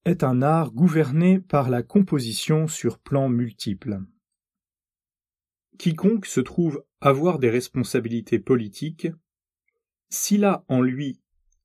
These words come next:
la faim et la soif de la justice, doit désirer recevoir cette faculté de composition sur plan multiple,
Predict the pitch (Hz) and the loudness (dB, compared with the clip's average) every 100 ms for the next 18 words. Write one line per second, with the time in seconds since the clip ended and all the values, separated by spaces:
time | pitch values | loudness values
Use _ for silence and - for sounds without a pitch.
0 | _ 123 123 - 180 160 135 _ _ _ | _ 0 0 0 -2 -2 -6 _ _ _
1 | 147 131 117 - 170 160 - - 120 120 | 0 0 0 0 -2 -2 -12 -12 -2 0
2 | 113 104 117 - 160 185 - - _ _ | 0 -2 -8 -8 -8 -8 -10 -16 _ _
3 | _ _ _ _ _ _ _ - 135 165 | _ _ _ _ _ _ _ -2 2 2
4 | 139 143 123 127 135 147 131 135 - 131 | 2 -2 0 0 0 0 -2 -4 0 0
5 | 123 143 139 - 120 - 131 - 120 - | 2 0 -2 -4 -6 -2 -4 -2 -6 -2
6 | 127 107 - 135 127 127 113 - 147 147 | -2 -2 -4 -4 -2 -4 -4 -8 -8 -8
7 | - 110 - - 117 110 117 - 127 127 | -8 -10 -6 -2 -2 -2 -6 -6 -8 -6
8 | 139 | -8